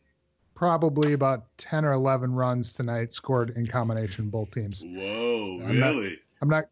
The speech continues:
Speaker 1: I'm not gonna say that Hendricks is gonna give up a lot, but, uh, he could. And, but I think Samardzija could give up more. And it may be such a situation that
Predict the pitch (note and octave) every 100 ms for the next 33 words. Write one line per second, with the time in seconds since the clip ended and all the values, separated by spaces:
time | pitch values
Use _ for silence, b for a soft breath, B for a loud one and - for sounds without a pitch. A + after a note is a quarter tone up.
0 | _ D3 D3+ D#3 D#3 D3+ - D#3 D#3 D3
1 | C#3 C3+ - _ _ _ _ - D3+ D3+
2 | D3+ - - - C#3+ C#3 B2+ C#3+ C#3 C#3+
3 | C#3 C#3 - C3+ C3+ C3+ - B2 B2 A2+
4 | - - B2 A#2+ A2+ A2+ G2 C3 - B2+
5 | G2 F2+ - - A#2 A#2 G#2+ B2 A#2+ A#2
6 | B2 A2 - - C3 B2 A#2 A#2+ B2 -
7 | A#2+ A#2+ A#2 A#2+ A2+ G#2 b b b C#3+
8 | D3 D3 D#3+ D3+ C#3+ E3 D3 - C#3 D3+
9 | C#3+ D3 C#3 A2+ C#3 C3 B2 B2